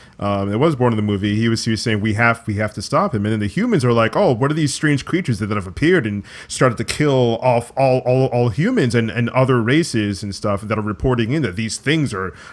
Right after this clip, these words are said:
are coming in? What are they? Where do they come from?" And, uh, and, and it's such a compelling s-, s-, s-, story about war, about, you know, the, the, the cost of, of from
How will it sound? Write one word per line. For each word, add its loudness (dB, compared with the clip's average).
are -2
coming 2
in? 4
What 4
are 6
they? -2
Where 0
do 0
they 0
come -4
from?" -8
And, 0
uh, 4
and, 0
and 0
it's 0
such 0
a 0
compelling -2
s-, -8
s-, -4
s-, -4
story -2
about -2
war, -2
about, 0
you -2
know, 0
the, -4
the, -4
the -8
cost -2
of, -6
of -6
from -4